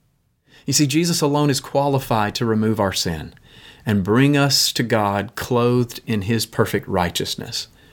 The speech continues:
So without question, we can say that the virgin birth is not only important, but it is essential to our salvation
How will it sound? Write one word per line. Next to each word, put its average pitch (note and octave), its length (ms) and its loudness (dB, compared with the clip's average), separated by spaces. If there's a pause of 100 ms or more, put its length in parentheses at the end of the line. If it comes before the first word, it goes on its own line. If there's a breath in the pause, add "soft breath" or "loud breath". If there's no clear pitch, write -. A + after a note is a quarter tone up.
(720 soft breath)
So C#3+ 200 2
without C#3+ 380 2
question, A2+ 580 -2
we D3 180 2
can E3 160 0
say B2+ 400 0
that A2+ 140 -2
the B2 100 0
virgin C#3+ 380 2
birth B2+ 240 2
is A#2+ 100 -2
not D#3 200 0
only C#3+ 300 2
important, A2 840 -2 (640 soft breath)
but B2 140 0
it C3 100 2
is A#2 140 2
essential - 840 -2 (380 soft breath)
to A#2 160 2
our G2+ 100 2
salvation C#3 800 2